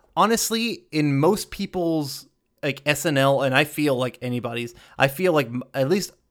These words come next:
my numbers, like, pretty much my numbers, like, one through four, could be rearranged into almost any situation, and, and I'd be like, "Yeah, I'm fine with that."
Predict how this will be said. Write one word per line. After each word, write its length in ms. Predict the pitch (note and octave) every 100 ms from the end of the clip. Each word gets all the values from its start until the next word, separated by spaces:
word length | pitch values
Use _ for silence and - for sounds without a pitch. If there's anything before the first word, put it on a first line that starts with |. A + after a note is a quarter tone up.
| -
my 160 | C3+
numbers, 440 | D3 E3 D#3+ D#3 B2+
like, 280 | D#3 B2 - _ _ _
pretty 160 | - A#3+
much 180 | G#3
my 100 | -
numbers, 360 | C#3 D3 C#3+ B2+
like, 160 | B2+ B2
one 260 | B2+ C#3
through 140 | C#3+ C3
four, 560 | - B2 A#2+ C3 C#3 C#3 - _ -
could 220 | D3+ A#2+
be 160 | C3
rearranged 640 | A#2+ C3 C#3 B2 B2+ B2+ B2
into 180 | A#2 C3+
almost 280 | B2 A#2 -
any 220 | B2+ A#2+
situation, 600 | B2 - A#2+ A#2+ A#2 A#2
and, 160 | A#2
and 140 | A#2+ A#2+
I'd 140 | A#2+
be 120 | A#2+ A2+
like, 180 | A#2 -
"Yeah, 160 | B3
I'm 80 | F#3
fine 180 | D#3 B2
with 120 | A#2
that." 280 | A#2 A#2